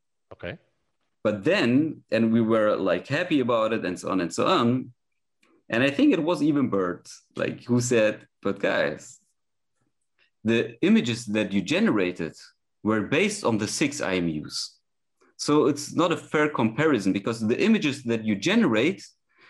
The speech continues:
Speaker 2: or, or
Speaker 1: Okay.
Speaker 2: in order to generate the images, you need all six I M Us. So it's not fair to compare, like, the six I M Us that you generate the images out of six I M Us with this one I M U."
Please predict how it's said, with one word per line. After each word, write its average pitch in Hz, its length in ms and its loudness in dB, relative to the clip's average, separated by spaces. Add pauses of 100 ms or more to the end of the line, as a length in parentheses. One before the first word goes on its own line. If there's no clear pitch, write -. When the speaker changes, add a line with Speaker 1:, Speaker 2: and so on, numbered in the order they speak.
(260)
Speaker 2:
or, 127 240 -2
or 147 140 2
Speaker 1:
Okay. 139 120 2
Speaker 2:
in 143 140 0
order 202 320 0
to - 140 -4
generate 170 460 -2
the - 100 -4
images, 156 420 -2
you 131 120 0
need 185 400 0
all 101 160 -2
six - 400 -10
I 95 100 -4
M 87 140 -2
Us. - 420 -8 (1080)
So 151 180 2
it's - 140 -2
not 185 200 2
fair 143 380 0
to - 80 -14
compare, 120 540 0
like, 95 260 -4
the 95 80 -4
six - 420 -6
I 98 140 -2
M 95 140 2
Us 117 560 -2 (720)
that 113 240 -2
you 123 80 0
generate 127 340 0
the 113 120 -2
images 120 360 -2
out 127 160 -2
of 107 160 -4
six 202 300 -6
I 113 140 -2
M 107 120 0
Us 107 480 -2 (500)
with 123 200 -4
this 120 180 -2
one 135 280 0
I 113 180 -2
M 104 160 0
U." 85 280 -8